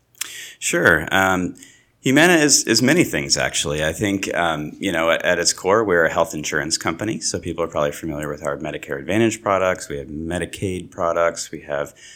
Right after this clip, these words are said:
uh, commercial insurance, um, and we have a tricare contract. So we administer, uh, insurance to,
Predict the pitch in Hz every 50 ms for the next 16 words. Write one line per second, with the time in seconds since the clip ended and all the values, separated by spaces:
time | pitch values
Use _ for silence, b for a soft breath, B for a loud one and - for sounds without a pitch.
0 | B B B B 82 80 73 71 73 - - - 78 73 78 82 - - 95 85
1 | 85 85 87 87 - - 87 82 82 80 82 80 80 80 80 80 - - - -
2 | 69 69 71 71 69 76 73 B B B B B B - 80 78 78 76 78 78
3 | 73 69 - 71 67 64 - - 127 135 131 - 71 65 - - 65 60 - -
4 | - - - - - 73 69 - 82 76 76 76 - - 69 69 71 71 - -
5 | 71 71 73 71 71 - - 73 73 - - - - 73 67 67